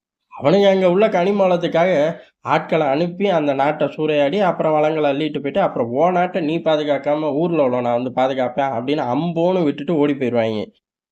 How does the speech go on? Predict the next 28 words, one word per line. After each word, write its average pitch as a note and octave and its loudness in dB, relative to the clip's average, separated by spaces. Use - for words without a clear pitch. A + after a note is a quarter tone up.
சமீபத்துல F#3+ 4
உதாரணம் E3 2
ஆப்கானிஸ்தான். C3+ -2
சும்மா F3+ 2
வந்தாங்க, C#3+ 0
"அடா, D#3 2
ஓ D#3 2
நாட்டை G3 2
நீயே F#3 2
பாதுகாக்காட்டி" D#3+ 0
அப்படின்னு D#3 -2
திட்டிப்புட்டு F3 -2
தான் E3+ 2
வந்தாங்க. A#2+ -2
இந்த D#3+ 0
வேலையை E3 0
தான் F3 0
அவனுங்க C3 0
காலங்காலமா D3+ 0
பண்ணுவாங்க. A#2+ -2
அப்படி D#3 -4
இருக்கும்போது F3 0
இப்படி D#3+ -2
ஒரு D3 0
ஆஃபரை D3+ 0
கேட்டாரு, C#3 -2
"போயா E3+ 6
லூசு" D#3+ -2